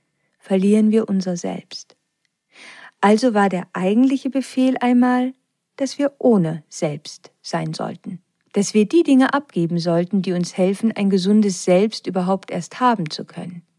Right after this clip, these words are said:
Wir haben nicht lernen können, ein gutes Gefühl dafür zu haben, wer wir sind. Auch wenn es dort bereits in vielen, vielen Menschen ein Umdenken gegeben hat,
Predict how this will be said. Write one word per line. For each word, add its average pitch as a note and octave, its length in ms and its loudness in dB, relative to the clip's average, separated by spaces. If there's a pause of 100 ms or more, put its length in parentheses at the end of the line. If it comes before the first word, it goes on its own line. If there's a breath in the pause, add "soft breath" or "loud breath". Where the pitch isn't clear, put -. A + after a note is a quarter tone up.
(160)
Wir F3+ 180 0
haben A3+ 280 4
nicht G3 260 0
lernen G#3 420 2
können, E3+ 420 -8 (100)
ein F#3 200 2
gutes F#3+ 360 -2
Gefühl G3 420 2
dafür F3 320 0
zu E3+ 240 -8
haben, F3+ 400 -10 (180)
wer F#3 280 2
wir E3+ 180 -2
sind. D#3+ 300 -8 (1800 loud breath)
Auch G3+ 180 0
wenn A3+ 180 4
es B3 200 2
dort G#3 260 -2
bereits F#3+ 480 -2
in F3+ 140 -2
vielen, A3 500 2
vielen F#3+ 320 2
Menschen F#3 380 0
ein F3 160 0
Umdenken F#3 480 4
gegeben E3 500 -4
hat, E3+ 200 -8